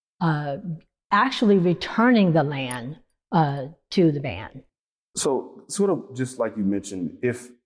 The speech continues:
Speaker 2: if you, for people who might not be super familiar, right, if you were to describe to someone who didn't know much about this,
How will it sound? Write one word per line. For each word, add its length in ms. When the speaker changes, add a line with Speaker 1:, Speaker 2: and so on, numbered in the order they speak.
Speaker 2:
if 220
you, 180
for 140
people 240
who 420
might 340
not 240
be 120
super 360
familiar, 720
right, 340
if 180
you 120
were 160
to 100
describe 720
to 380
someone 360
who 220
didn't 260
know 120
much 260
about 420
this, 500